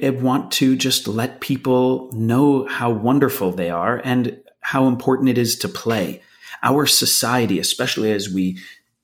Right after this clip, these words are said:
are in our adult lives and we have all the stressors of life, especially within this last, you know, these last two years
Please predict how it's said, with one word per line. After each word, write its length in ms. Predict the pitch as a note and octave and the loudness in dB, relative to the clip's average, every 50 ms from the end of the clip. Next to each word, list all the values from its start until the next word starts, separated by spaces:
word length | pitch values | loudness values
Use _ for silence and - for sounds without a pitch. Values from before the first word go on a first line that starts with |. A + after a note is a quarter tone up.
| _ _ - | _ _ -10
are 340 | - F#2+ F2+ E2+ - - _ _ | -8 -6 -6 -6 -8 -12 _ _
in 160 | - A2+ G#2 | -6 -4 -2
our 180 | F#2+ F#2+ F#2+ F#2 | 0 0 0 0
adult 460 | F#2+ F#2+ F#2 G#2+ G#2 G#2 G2+ - - | 0 0 0 0 0 0 0 -4 -2
lives 580 | G2 G2 F#2+ F#2+ F#2 F2 E2+ E2 D2+ - - F2+ | 0 2 2 2 2 0 -2 -4 -4 -6 -6 -6
and 120 | E2+ D#2+ | -8 -6
we 80 | F2 F2+ | -6 -2
have 200 | G2 G2+ G#2 G#2+ | 0 0 2 2
all 160 | G2 G#2 G2 | 2 2 2
the 80 | F2+ F2+ | 2 2
stressors 800 | F#2 - - - - A2 G2+ - - - - F#2+ F2 F2 F2+ G2 | 2 2 2 0 0 -2 0 2 2 2 0 0 -2 -2 -4 -4
of 240 | - - G2 F2 F#2 | -6 -6 -8 -6 -2
life, 360 | F2+ F#2 F2+ E2+ - - - | 0 0 0 0 -2 -4 -4
especially 800 | A2+ - - - - C3 C3+ - - C3+ A#2 A2 G2+ F#2+ F#2 - - _ _ - | -2 -2 0 0 0 0 0 0 2 2 2 2 0 0 -2 -6 -12 _ _ -6
within 540 | A#2 A#2 A2 - A#2+ G#2+ G2 F#2+ F#2+ F#2+ - - - _ _ - | -4 -4 -2 -2 0 0 0 0 0 -2 -6 -14 -20 _ _ -16
this 480 | - G#2 G#2 G2+ G2+ - - - G#2+ | -8 -4 -2 -2 -2 -2 -4 -6 -6
last, 640 | G#2 F#2+ F#2 F2+ F2 E2+ - - - - - - - _ _ _ _ _ | -2 0 0 0 0 -2 -4 -6 -8 -10 -14 -16 -18 _ _ _ _ _
you 180 | - F#2+ G#2 G2 | -10 -6 -4 -4
know, 100 | F2 E2 | -4 -4
these 180 | E2 F#2 F2 G2+ | -4 -4 -2 0
last 280 | F2+ - - - - - | 0 0 0 0 -2 -2
two 140 | - G2 | -4 -4
years 540 | E2+ D2+ F2 A#2+ D3 - G2 E2 D2 - - | -4 0 2 2 2 2 2 0 -2 -4 -6